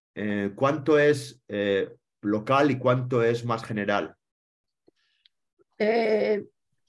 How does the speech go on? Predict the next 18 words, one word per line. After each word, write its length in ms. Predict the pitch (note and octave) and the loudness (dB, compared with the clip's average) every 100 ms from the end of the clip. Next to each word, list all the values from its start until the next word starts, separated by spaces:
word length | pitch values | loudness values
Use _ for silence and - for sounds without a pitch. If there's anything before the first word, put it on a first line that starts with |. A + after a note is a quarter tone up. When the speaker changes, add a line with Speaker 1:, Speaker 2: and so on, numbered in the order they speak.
| _ - | _ -8
Speaker 2:
le 140 | A3 B3+ | 0 2
he 60 | |
dicho 320 | C#4+ C#4+ D4 | 0 -4 -2
al 140 | C#4+ C#4+ | -2 -2
principio, 920 | B3+ C4 - D4+ D4 B3 B3 D4 - | -6 -6 0 0 0 0 0 0 -4
en 260 | G#3+ G#3+ G#3+ | -6 -4 -2
lo 280 | A3 G3 - | -2 -4 -6
concretamente 1000 | G3+ G#3 A#3 A#3+ C4 C4+ C#4 C4+ C4+ C4 | -8 -6 -4 -4 -2 -2 -4 -2 2 2
de 160 | B3+ | 2
la 340 | B3+ B3 A#3+ A#3 | 0 0 0 -2
Ribera, 540 | A#3 A#3+ C4 B3 C#4+ - _ _ _ _ _ _ _ _ - | -4 -4 -4 -4 -6 -10 _ _ _ _ _ _ _ _ -14
yo 220 | F3+ A3 | -6 -4
de 120 | A#3+ | -2
los 180 | A#3 G3 | -2 -6
que, 480 | - A#3 A3+ A3 G#3+ | -4 -2 0 -2 -2
de 100 | G3 | -4
los 200 | F3+ E3+ | -6 -6
que, 1000 | G#3+ A3 A3 A3 A3 G#3+ G#3+ G#3 G3+ | -6 -4 -2 -2 -2 -2 -4 -6 -8